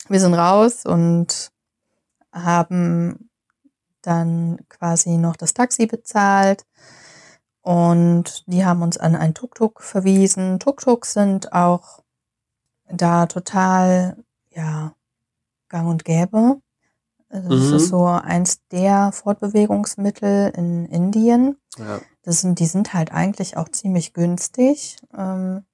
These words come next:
Speaker 1: besonders für Einheimische, die nutzen die ziemlich oft. Oder Rikschas,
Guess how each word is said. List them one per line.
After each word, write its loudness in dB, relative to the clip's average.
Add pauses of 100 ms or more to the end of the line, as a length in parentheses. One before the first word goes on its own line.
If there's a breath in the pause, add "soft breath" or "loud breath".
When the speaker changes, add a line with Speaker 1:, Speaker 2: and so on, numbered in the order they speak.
(140)
Speaker 1:
besonders 0
für -14
Einheimische, 0
die -2
nutzen -4
die -4
ziemlich -4
oft. 0
Oder -6
Rikschas, -4